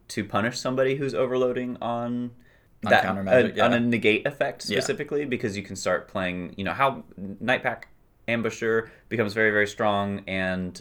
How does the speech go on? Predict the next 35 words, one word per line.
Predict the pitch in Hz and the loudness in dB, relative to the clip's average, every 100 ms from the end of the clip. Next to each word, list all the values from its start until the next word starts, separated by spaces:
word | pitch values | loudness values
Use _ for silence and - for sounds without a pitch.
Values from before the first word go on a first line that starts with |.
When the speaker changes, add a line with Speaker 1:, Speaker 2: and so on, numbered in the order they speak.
| - 92 | -10 -6
Speaker 1:
um, | 92 87 85 82 85 | -4 -4 -6 -8 -4
Speaker 2:
Shark | - 92 | 0 0
Typhoon. | - 92 107 98 | 0 -2 -2 4
Speaker 1:
Shark | 98 98 | 4 6
Typhoon | 110 104 104 | 2 2 -2
becomes | 101 104 95 | -2 -4 -2
very, | 95 92 | 0 0
very | 92 | -2
strong. | 92 98 90 92 | -2 -4 -4 -4
So | 110 | -2
Speaker 2:
Yeah. | 117 | 0
Speaker 1:
you | 123 | 0
still | - 143 139 113 | 2 6 8 8
are | 113 | 6
gonna | 107 101 | 4 0
need | 101 95 | -2 -4
to | 95 | -6
be | 98 | -6
prepared | 95 - 92 87 | -4 -2 -2 -2
for | 92 - | -8 -8
those | 107 95 90 90 | -6 -2 -2 -2
things | - 92 92 | -8 -10 -4
happening | 82 85 113 117 | -4 -4 -10 -8
to | 127 | -4
you | 127 127 104 | -4 -2 -4
if | 101 | -2
Speaker 2:
Mm-hmm. | |
Speaker 1:
you're | 107 110 107 - - | 0 2 0 -2 -6
trying | - 113 | -4 -4
to | 107 | -4
take | 104 110 - | -6 -8 -4
the | 107 | -6
Dovin's | 101 110 113 | -2 -4 -4
Veto | 110 110 | -6 -4
route. | 110 113 - | -2 -4 -6